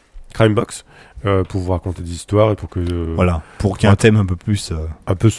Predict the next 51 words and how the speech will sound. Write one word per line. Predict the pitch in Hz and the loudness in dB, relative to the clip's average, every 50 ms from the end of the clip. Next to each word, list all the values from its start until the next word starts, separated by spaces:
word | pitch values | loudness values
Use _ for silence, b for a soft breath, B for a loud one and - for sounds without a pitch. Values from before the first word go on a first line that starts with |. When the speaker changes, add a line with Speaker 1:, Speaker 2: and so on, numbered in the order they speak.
| - - | -6 -4
Speaker 1:
un | - 98 87 | -2 -2 0
peu | - 117 110 | 2 2 2
sanglant, | - - 120 117 104 107 113 117 131 160 | 4 4 2 2 6 6 8 8 8 6
et | 151 | 6
puis | 117 - | 4 2
un | 107 98 | 0 2
peu | - 107 | 2 0
immersif, | 101 101 98 98 - - - 113 127 - | 0 0 -2 -2 -4 -4 -6 -4 -4 -4
et | 92 | -8
puis, | - - 98 95 | -6 -4 -2 -2
euh, | 92 | -2
bon, | 82 87 87 - - | -2 -4 -8 -8 -8
vraiment | - - 95 90 107 117 131 | -10 -6 -2 0 2 2 2
un | 135 | 2
jeu | 113 104 | 0 -4
de | - | -6
communication. | - 95 92 - 92 82 - - - - _ B B B B B B B | -6 -8 -6 -6 -8 -8 -8 -10 -10 -10 _ B B B B B B B
Et | B 113 | B 2
puis | 110 139 | 2 2
pour | 143 156 151 | 0 0 2
les | 127 123 | 4 6
enfants, | 123 110 - 113 110 120 180 - B B B B B B _ - - | 4 4 4 2 0 0 0 -4 B B B B B B _ -2 2
ou | 165 160 156 151 - _ - | 4 4 4 2 0 _ 0
en | 156 147 | 0 0
famille, | - - 123 107 107 110 170 185 - | 4 4 4 4 4 2 0 -2 -4
parce | 113 - - | -6 -4 0
que, | - | 2
euh, | 107 104 101 98 95 95 95 92 92 90 | 2 4 4 4 4 2 2 0 0 -2
les, | 87 95 | -2 -4
il | 92 98 98 | -4 -4 -4
y | 98 | -2
a | 92 | 2
des | 98 98 | 2 4
bons | 101 113 117 | 6 4 4
jeux | 104 113 123 131 | 6 6 4 4
qui | 131 - 107 92 | 2 0 -6 -8
se | 90 - - - 104 | -8 -10 -10 -6 -4
jouent, | 98 104 120 123 120 107 | -2 0 2 2 4 4
euh, | 98 95 95 92 - | 4 2 0 -2 -4
en | 101 92 | -6 -8
famille, | 90 95 92 101 113 110 101 | -6 -8 -6 -4 -4 -2 -2
euh, | 90 - - 92 87 87 | -4 -4 -4 -4 -4 -4
avec | 87 90 - - | -4 -6 -4 -2
les | 98 95 | -4 -2
petits | - - 104 - - - 113 - - | 0 0 -2 -2 -2 -8 -8 -6 0
et | - 107 | 2 2
les | 101 98 | 2 2
grands. | 90 - 92 98 110 131 170 - _ B B B B B B B B B B B B - | 0 0 0 0 0 0 0 -4 _ B B B B B B B B B B B B -2
Euh, | 92 92 92 | 0 0 6
Game | 98 131 135 135 | 8 8 8 10
Over, | 135 120 113 113 120 120 117 117 | 8 8 8 8 8 8 8 6